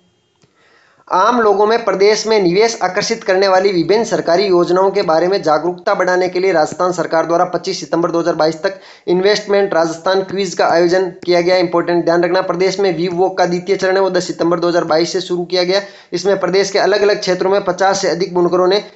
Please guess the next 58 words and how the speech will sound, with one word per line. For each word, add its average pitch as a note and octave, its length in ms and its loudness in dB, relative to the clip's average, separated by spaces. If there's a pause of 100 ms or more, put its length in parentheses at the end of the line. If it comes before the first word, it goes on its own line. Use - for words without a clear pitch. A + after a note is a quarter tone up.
हिस्सा D#3+ 220 0
लिया F3 180 2
है, F#3+ 80 2
तो F#3+ 60 0
आपको E3+ 220 0
ध्यान D#3+ 220 2
रखना F#3 180 0
है, F#3+ 60 2
वीव E3+ 220 0
वॉक F3 200 0
के F3+ 60 -4
बारे D#3 220 2
में F3+ 220 -2
पूछ E3+ 220 0
सकते C#3+ 300 -4
हैं। B2+ 220 -4
इसके F3 220 -4
आगे F3+ 160 2
चलते F#3 240 0
हैं F#3+ 60 2
अपन G3+ 180 -2 (260)
अक्टूबर F#3+ 380 0
के F3 100 0
current C#3+ 240 -2
affair C#3 220 -2
पे। C3 180 -6 (200)
इसके D#3 180 -2
आगे F#3 160 0
है G3+ 160 0
अक्टूबर F#3+ 380 -2
का G3 100 -2
करंट F#3 260 0
affair, F#3+ 220 -2
इसके F#3 600 -2 (280)
बाद E3+ 260 2
नवंबर F3 320 2
का F#3 80 0
पढ़ेंगे, F#3 340 0
दिसंबर F3 320 -2
का F3 100 0
पढ़ेंगे, F#3 300 0
जनवरी E3 280 -2
का E3 80 0
पढ़ते E3 220 -2
हुए E3+ 80 0
अपन E3+ 120 0
इस E3 100 -4
class D#3+ 220 0
को E3 100 -2
over F3+ 120 0
कर F3 160 -4
देंगे। F3+ 200 0
बहुत F#3 260 0
ही F#3 60 0
कम G3+ 220 -2
time F#3 220 0
के F3 80 -2
अंदर F3+ 240 -2